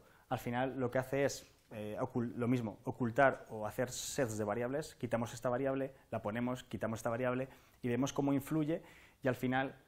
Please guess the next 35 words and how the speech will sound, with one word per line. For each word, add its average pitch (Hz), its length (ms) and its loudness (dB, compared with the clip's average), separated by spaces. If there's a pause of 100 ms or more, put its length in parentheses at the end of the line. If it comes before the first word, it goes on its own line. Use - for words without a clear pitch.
(140)
conseguimos 131 420 2
saber 139 180 6
cuál 135 120 6
es 123 60 4
la 135 60 4
influencia 135 540 0
de 127 80 2
las 113 140 2
variables 117 600 0 (260)
en, 110 520 0 (540)
en, 110 640 -2
en 123 80 -4
la 113 100 0
predicción. 101 500 -6
Y - 40 0
lo 127 120 4
que 143 60 4
hace 147 240 4
es, - 200 -2
hay 127 100 0
variables 143 380 4
que - 80 -4
empujan 104 520 -2 (440)
hacia 120 240 0
la 113 160 6
que 117 80 0
la 113 80 6
predicción 117 420 0
sea 113 200 0
mayor 135 520 2
y 139 60 0
hay 127 60 4
variables 127 360 2
que - 80 2
empujan 135 600 0